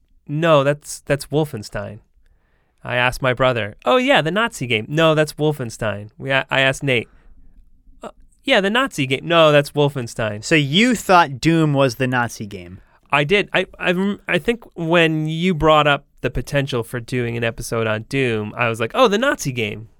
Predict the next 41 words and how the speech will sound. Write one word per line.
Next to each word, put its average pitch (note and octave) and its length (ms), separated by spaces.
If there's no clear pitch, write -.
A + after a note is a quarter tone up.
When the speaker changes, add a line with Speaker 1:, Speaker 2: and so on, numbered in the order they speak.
Speaker 2:
No, E3+ 240
that's C#3 160
Wolfenstein. A#2+ 760
Speaker 1:
That's C#3+ 180
Wolfenstein. B2+ 720
Wolfenstein D#3+ 420
three D3 240
D. B2+ 320
Speaker 2:
Yes. C3+ 100
Speaker 1:
Well, D3 220
they're, A#2 380
Speaker 2:
Well, - 80
Speaker 1:
they're A#2 120
Speaker 2:
all D#3+ 140
the C#3+ 100
Speaker 1:
all C3 240
of A2 80
Speaker 2:
Wolfenstein A2+ 260
games G#2+ 220
Speaker 1:
Wolfensteins, A#2 60
Speaker 2:
were. G#2 180
Speaker 1:
yeah. A#2 180
So F3 220
I E3 100
think A3 280
I F3+ 100
may D3+ 220
have D3 220
played C3 260
Wolfenstein, D#3 720
Speaker 2:
Mm-hmm. C3 240
Speaker 1:
and B2 140
I, A#2 140
I C3 120
think C3 300
I A#2 100
missed A#2 560
out A2+ 380
on A2 260
Doom. C#3 440
So, G#2+ 500